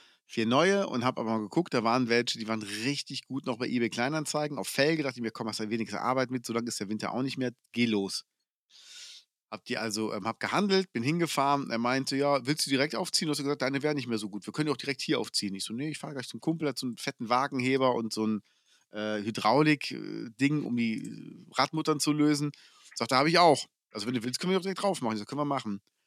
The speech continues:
Er sagte, du hast ja Fünflochfelgen. Ich so, ja, das, was auf dem Auto drauf ist. So, hast, hast du den Au-, den Fahrzeugtypen angegeben? Sagt er, ja, die haben ja einmal Vierloch, einmal Fünfloch. Und ich so, hä?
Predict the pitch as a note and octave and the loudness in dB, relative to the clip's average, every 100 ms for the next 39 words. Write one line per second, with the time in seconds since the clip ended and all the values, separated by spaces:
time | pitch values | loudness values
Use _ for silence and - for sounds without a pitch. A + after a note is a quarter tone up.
0 | _ _ _ - A#2 C3 C3+ C#3 F#3 C#3+ | _ _ _ -4 0 0 4 4 6 4
1 | C3+ B2 A#2 - G#2 G2+ G2+ F#2+ - A2+ | 2 0 0 0 -2 0 -2 -6 -4 0
2 | A#2 A2 G#2+ B2+ C3+ B2+ C#3+ C#3+ D#3 F#3+ | 0 0 -6 -6 -4 -2 -2 0 0 -2
3 | A2+ G2+ - _ _ _ _ - A2 A2 | -2 -2 -6 _ _ _ _ -6 -4 -4
4 | F#2 A2 C3 A2+ A2+ B2 C#3+ - C3 - | -8 -6 -6 -6 -8 -4 -2 -2 -4 -2
5 | F3+ - - B2 A2+ G#2+ G#2+ G2 G#2+ A2 | -2 -4 -8 -8 -6 -4 -4 -4 -4 -4
6 | G2+ G2 A2 A2 A2+ G#2+ - C#3+ D3+ E3 | -4 -4 -4 -2 -4 -4 0 2 2 -2
7 | - C#3 - F#2+ - - _ - F#2+ - | -2 -4 -4 -6 -8 -16 _ -16 -10 -10
8 | F2 F#2 A#2 D#3+ | -8 -2 0 0